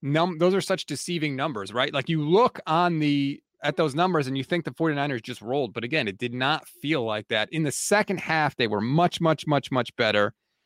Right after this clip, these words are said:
Trey Lance, uh, six of ten, I believe, for a hundred forty-four yards and two touchdowns in the second half. There were a few key moments in this one.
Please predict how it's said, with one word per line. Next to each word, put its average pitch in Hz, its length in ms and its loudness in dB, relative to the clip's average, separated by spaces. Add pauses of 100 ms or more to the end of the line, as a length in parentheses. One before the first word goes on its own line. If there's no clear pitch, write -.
(240)
Trey 170 320 4
Lance, 151 640 2 (400)
uh, 107 400 4
six - 340 -2
of 160 100 0
ten, 160 220 2
I 156 80 4
believe, 151 300 2
for 127 100 2
a 123 40 -2
hundred 151 260 0
forty-four 156 420 2
yards 139 320 4
and 110 180 -2
two 214 540 -2
touchdowns 120 720 -4
in 143 160 -8
the 123 60 -8
second 131 360 -4
half. 120 380 -2 (460)
There 165 120 4
were 226 140 8
a 233 80 6
few 254 260 -2
key 233 220 -2
moments 170 460 2
in 113 100 -6
this 117 200 -4
one. 95 280 -8